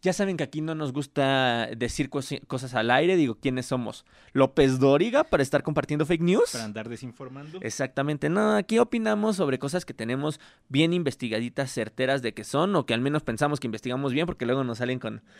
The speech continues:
Speaker 1: tarugadas la semana después de que publicamos los programas, ¿no? Pero bueno, intentamos, eh, informarnos lo mejor posible, ¿no? Pero de algo que sí quiero hablar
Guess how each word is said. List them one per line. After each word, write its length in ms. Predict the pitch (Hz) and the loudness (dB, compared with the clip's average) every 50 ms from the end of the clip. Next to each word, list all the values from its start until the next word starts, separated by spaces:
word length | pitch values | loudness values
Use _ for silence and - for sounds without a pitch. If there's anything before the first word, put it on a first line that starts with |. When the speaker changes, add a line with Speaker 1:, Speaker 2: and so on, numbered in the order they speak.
| - _ _ _ _ | -20 _ _ _ _
Speaker 1:
tarugadas 680 | - 127 117 120 127 120 123 135 143 151 147 135 135 - | 2 2 4 4 6 6 6 8 8 8 6 6 4 2
la 140 | 135 117 113 | 0 0 0
semana 340 | - 135 127 139 143 143 131 | 0 0 0 0 2 2 2
después 280 | 113 - - 139 131 | 0 0 0 0 0
de 80 | 127 131 | 0 0
que 80 | - - | -4 -4
publicamos 580 | - 123 110 110 107 - 123 120 123 123 110 | -10 -8 -8 -8 -4 -2 0 0 0 0 -2
los 120 | 107 110 - | -2 -6 -8
programas, 500 | - 117 107 107 110 107 107 107 113 110 | -8 -8 -4 -4 -4 -4 -2 -4 -6 -4
¿no? 180 | 135 165 190 | -4 -2 2
Pero 140 | 196 170 131 | 4 4 6
bueno, 180 | 127 135 131 127 | 6 6 4 4
intentamos, 540 | 127 135 127 135 180 180 190 208 196 - - - - - - - - _ _ - | 4 2 2 2 2 4 4 4 2 2 -4 -18 -20 -20 -20 -20 -20 _ _ 0
eh, 460 | 139 131 127 127 123 123 123 120 113 - | 0 2 2 2 2 2 2 0 0 0
informarnos 540 | 151 139 127 147 143 156 165 165 156 135 | 0 0 0 2 0 2 2 4 4 4
lo 80 | 139 123 | 4 2
mejor 240 | 113 110 123 117 - | 2 2 0 0 0
posible, 420 | - 113 - - - - - - | -2 -8 -8 -6 -8 -8 -6 -6
¿no? 160 | 110 131 185 | -4 -4 -2
Pero 180 | 208 208 180 - - - - - - _ _ - | 0 0 -2 -2 -4 -12 -20 -20 -20 _ _ 0
de 160 | 143 165 180 | 2 2 4
algo 220 | 196 220 220 240 | 4 4 2 0
que 120 | - - 156 | 2 0 0
sí 140 | - 175 | 0 -2
quiero 260 | 156 - 185 185 180 156 | -2 2 4 4 4 4
hablar 380 | 143 143 139 131 139 160 - | 2 2 2 2 2 0 -2